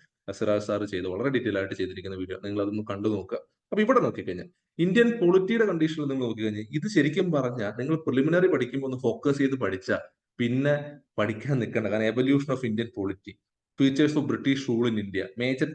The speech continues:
events and leaders of the national movement, administrative organization under British rule, formation of Indian government, ഇത്രയും കാര്യം ശരിക്കും നിങ്ങൾ മോഡേൺ ഇന്ത്യൻ ഹിസ്റ്ററിയിൽ പഠിച്ചു പോകുന്ന, അതുപോലെ constituent assembly, architect of Indian constitution,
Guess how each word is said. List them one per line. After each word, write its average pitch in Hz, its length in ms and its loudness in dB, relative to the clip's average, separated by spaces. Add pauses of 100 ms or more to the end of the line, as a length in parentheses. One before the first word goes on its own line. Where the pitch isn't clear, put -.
(140)
events 143 360 2
and 127 80 0 (100)
leaders 131 420 2
of 131 120 -8
the 117 80 -4
national 107 400 -6 (120)
movement, 104 580 -2 (560)
administrative 139 720 2
organization 120 420 0
under 110 140 -4 (100)
British 117 300 -4 (140)
rule, 110 240 2 (460)
formation 131 480 2
of 139 40 -6 (140)
Indian 120 240 2 (120)
government, 104 580 -2 (320)
ഇത്രയും 240 560 0
കാര്യം 156 480 2
ശരിക്കും 165 380 -2
നിങ്ങൾ 143 280 0
മോഡേൺ 165 800 2
ഇന്ത്യൻ 175 220 2
ഹിസ്റ്ററിയിൽ 175 440 -2
പഠിച്ചു 151 380 -2
പോകുന്ന, 147 320 4 (400)
അതുപോലെ 131 240 2
constituent 131 540 -2
assembly, 107 380 -4 (160)
architect 143 440 0
of 131 60 -4 (100)
Indian 120 180 -2 (100)
constitution, 110 460 -6